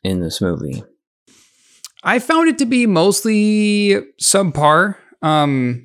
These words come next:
Speaker 2: I
Speaker 1: Okay. <laughs>
Speaker 2: never found there to be much of anything that had me sit up and go, "Oh, that's interesting."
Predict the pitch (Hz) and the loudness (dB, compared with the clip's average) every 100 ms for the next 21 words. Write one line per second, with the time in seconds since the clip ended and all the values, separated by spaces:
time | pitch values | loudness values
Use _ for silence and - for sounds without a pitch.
0 | - - 147 170 170 175 170 170 156 175 | -16 -4 2 2 2 0 2 2 2 2
1 | 170 156 143 208 175 165 160 151 143 151 | 2 2 -2 -6 -2 0 2 0 2 0
2 | 147 147 147 151 147 143 135 127 131 - | 0 -2 -2 -2 -2 -2 -2 -4 -6 -12
3 | - 135 127 120 - 147 131 120 - 131 | -8 -2 0 -2 -4 -2 0 0 0 0
4 | 131 120 120 190 147 196 127 117 - 117 | 0 -2 0 0 0 0 -4 -4 -4 -4
5 | 135 | -4